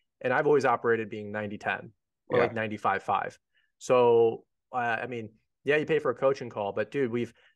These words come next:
Speaker 1: we've got nine hundred, I think maybe a thousand videos now on YouTube. Um,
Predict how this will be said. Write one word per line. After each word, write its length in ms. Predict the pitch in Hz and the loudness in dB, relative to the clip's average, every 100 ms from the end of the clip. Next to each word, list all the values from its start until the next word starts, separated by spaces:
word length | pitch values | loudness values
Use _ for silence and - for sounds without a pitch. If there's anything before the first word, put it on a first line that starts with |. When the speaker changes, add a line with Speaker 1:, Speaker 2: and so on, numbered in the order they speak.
| _ | _
Speaker 1:
we've 140 | 135 120 | -2 0
got 260 | 139 131 | 0 -2
nine 200 | 110 123 123 | -2 -4 -2
hundred, 480 | 123 123 120 110 - | -2 2 2 0 -2
I 60 | 110 | -12
think 200 | 135 127 | -10 -10
maybe 180 | 123 120 | -8 -6
a 20 | |
thousand 400 | 107 - 117 117 | -4 0 0 0
videos 260 | 110 117 117 | -4 -4 -4
now 120 | 123 | -4
on 80 | 107 | -4
YouTube. 340 | 107 - - - _ _ _ _ - | -8 -8 -10 -12 _ _ _ _ -10
Um, 400 | 98 95 95 95 | -6 -6 -6 -10